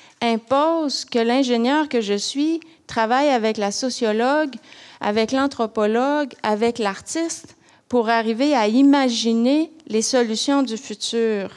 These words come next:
Sur cette grande planète, on comprend aussi que les défis sont très partagés à plusieurs égards. Et on peut se poser, quelle est la place du Québec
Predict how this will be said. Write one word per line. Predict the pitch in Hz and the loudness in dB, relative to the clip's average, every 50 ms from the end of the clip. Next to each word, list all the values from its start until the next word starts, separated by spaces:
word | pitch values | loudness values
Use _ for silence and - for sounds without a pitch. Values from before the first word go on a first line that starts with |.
| - - _ _ _ _ _ _ _ _ _ _ _ _ _ _ _ _ _ _ _ _ _ - - - _ - - - - _ _ | -18 -20 _ _ _ _ _ _ _ _ _ _ _ _ _ _ _ _ _ _ _ _ _ -18 -18 -18 _ -20 -20 -20 -20 _ _
Sur | - - 240 | -10 -8 -6
cette | 214 - 277 247 220 | -2 -2 -2 -2 0
grande | 214 247 294 311 320 | 0 0 2 2 2
planète, | 302 277 247 226 226 247 285 330 - 269 | 2 0 0 0 2 2 2 0 0 0
on | 233 220 | -2 -2
comprend | - 233 220 220 220 - 285 302 294 254 | -2 -2 -2 -2 -2 -2 -2 0 0 0
aussi | 220 214 - - 294 | -2 -2 -4 -6 -6
que | 285 262 233 | -4 -2 -2
les | 220 202 214 208 | -2 -2 -4 -6
défis | 190 214 214 202 - 294 285 | -4 -6 -8 -6 -6 -6 -6
sont | - - 220 214 | -4 -4 -6 -6
très | - - 254 247 | -6 -6 -6 -6
partagés | - 220 202 - - 214 202 196 190 202 220 247 269 277 - - _ - | -4 -6 -8 -6 -4 -4 -4 -4 -4 -4 -4 -4 -4 -6 -8 -14 _ -6
à | - 202 | -6 -6
plusieurs | 196 - 214 208 208 240 233 233 214 | -6 -6 -6 -2 0 0 0 0 -2
égards. | 208 202 185 196 202 208 226 240 254 254 - - - - - - - - | -4 -6 -4 -4 -4 -4 -4 -6 -8 -10 -14 -20 -20 -20 -20 -20 -12 -4
Et | - 233 | 0 0
on | 226 226 | 0 0
peut | 226 370 370 | 2 0 0
se | 370 - | 0 0
poser, | - 254 254 247 233 277 320 320 | 0 0 0 2 0 -2 -2 -2
quelle | - 320 294 311 | -2 0 0 2
est | 381 427 381 | 2 0 0
la | 269 220 | 0 -2
place | - 240 277 294 254 202 | -2 -2 -4 -4 -4 -6
du | - 202 | -8 -10
Québec | - - 214 196 175 190 226 269 302 | -8 -6 -6 -4 -2 -4 -4 -4 -6